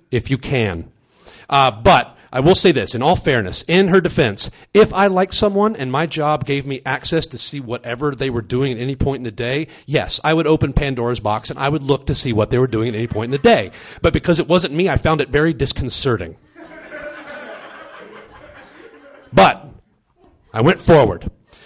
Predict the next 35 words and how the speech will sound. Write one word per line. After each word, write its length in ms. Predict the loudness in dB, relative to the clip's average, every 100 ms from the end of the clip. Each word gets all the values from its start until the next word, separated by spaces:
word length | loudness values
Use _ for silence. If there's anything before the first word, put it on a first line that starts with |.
| -6
But 80 | -2
the 80 | -2
thing 240 | 4 4
I 80 | 6
also 240 | 6 4
discovered, 360 | 2 0 0 0
bes-, 260 | 0 -2 -2
besides 480 | -8 -6 -2 0
the 80 | 0
fact 180 | -2 -4
she 100 | -4
was 120 | -4
watching 320 | -2 -4 -4
me, 80 | -6
she 140 | -8 -4
also 280 | -2 -2 -2
held 240 | -2 -4
a 40 | -2
secret, 460 | -2 -2 -6 -20 -20 _
something 320 | -4 -2 -2
that 100 | -2
she 140 | -2 -2
would 240 | -2 -2
not 260 | 0 -4 -2
tell 200 | -2 -2
me. 140 | -4
And 140 | -6
she 240 | -4 -4 -4
said, 340 | -4 -4 -6 -20 -20 -14 0
uh, 420 | 4 4 4 -2 -16 _ _ _ _ _ 0
our 120 | 2
relationship 520 | 4 2 0 -8 -8
was 100 | -4
never 160 | -4 -6
consummated 720 | -8 -8 -6 -8 -12 -16